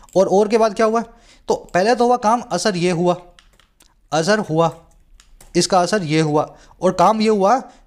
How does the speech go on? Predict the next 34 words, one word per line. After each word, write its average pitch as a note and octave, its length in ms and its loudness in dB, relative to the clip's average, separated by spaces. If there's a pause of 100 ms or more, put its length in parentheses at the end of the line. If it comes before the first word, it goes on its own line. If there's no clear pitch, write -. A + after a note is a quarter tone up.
कि G#3+ 80 -4
भारत D#3+ 440 -2
में A3+ 200 -2
गुटखा F3 260 0
की A3 120 -4
पाबंदी F#3 340 -2
के F#3+ 100 0
बावजूद E3+ 540 0 (320)
कंपनियां G#3+ 400 0
जो A3 100 2
है E3+ 60 2
ना, D#3+ 140 -2 (400)
कंपनियां F3+ 420 0
जो G3 100 2
हैं E3 600 -2
दो C#3+ 260 2
दो A#3+ 120 2
चीज़ों F#3 260 -2
को, G3 160 0
पान F#3 260 -2
मसाला F3+ 320 0
और F#3+ 80 0
तंबाकू D#3+ 340 -2
के F#3+ 160 -2
उत्पाद D#3 320 -2
जो D3+ 100 -2
हैं G3 180 -2
बेच C#3+ 200 0
रही G#2+ 180 -2
हैं, G2 200 -8 (540)
उत्पाद C#3 320 -2
बेच B2 240 -6
रही G2 140 -8
हैं। - 240 -20